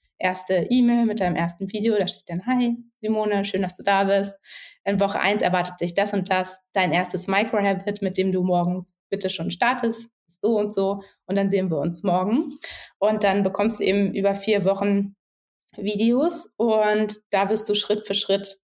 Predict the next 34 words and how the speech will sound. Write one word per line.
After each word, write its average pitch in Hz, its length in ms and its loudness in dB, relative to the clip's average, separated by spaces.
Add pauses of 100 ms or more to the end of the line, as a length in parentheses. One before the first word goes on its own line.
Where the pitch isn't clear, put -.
(140)
angeleitet, 185 840 0
direkt 180 460 0
mitzumachen. 170 680 -6
Also 175 160 -6
ein 185 180 -2
Bestandteil 180 560 -4
sind 269 200 0
eben 240 260 2
Microhabits, 226 720 0 (300)
die 208 60 -2
machst 196 280 0
du 190 60 0
dann 185 500 0 (320)
für 190 140 -2
dich 180 260 -2
alleine, 269 720 2
bevor 202 800 0 (300)
du 214 140 0
dich 214 320 0
quasi 196 460 2
mit 190 420 -4
mir 226 800 0
im 202 200 0
Video, 226 420 2
ähm, 180 380 2
auf 175 200 -4
der 165 200 -2
Matte 190 280 -2
triffst. 247 420 -4
Ein 185 120 -6
zweites 185 400 -4
Element 190 400 -2
sind 196 220 -4
eben 196 320 0